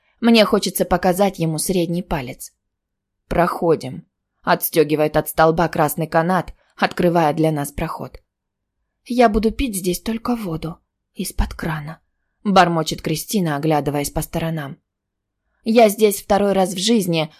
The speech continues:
но немного теряю ориентацию в пространстве. Свет софитов слепит глаза, слишком громкая музыка не щадит барабанные перепонки, но кровь в венах в момент начинает бежать быстрее.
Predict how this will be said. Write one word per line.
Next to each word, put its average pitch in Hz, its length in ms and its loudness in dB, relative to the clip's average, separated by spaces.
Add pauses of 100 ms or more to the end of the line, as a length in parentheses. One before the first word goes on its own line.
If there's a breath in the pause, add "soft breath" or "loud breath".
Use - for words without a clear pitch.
(160 soft breath)
но 220 100 4
немного 220 420 4
теряю 220 380 4
ориентацию 160 640 0
в - 40 -14
пространстве. 175 800 -4 (300)
Свет 185 400 2
софитов 180 580 0
слепит 190 460 0
глаза, 170 540 2 (220 soft breath)
слишком 240 460 2
громкая 208 400 4
музыка 208 380 2
не 180 100 0
щадит 185 340 0
барабанные 180 540 2
перепонки, 170 760 0 (220 loud breath)
но 190 200 4
кровь 208 420 -2
в - 40 -16
венах 156 460 -2
в 170 60 -6
момент 175 640 2
начинает 151 540 -6
бежать 156 340 -4
быстрее. 156 580 -8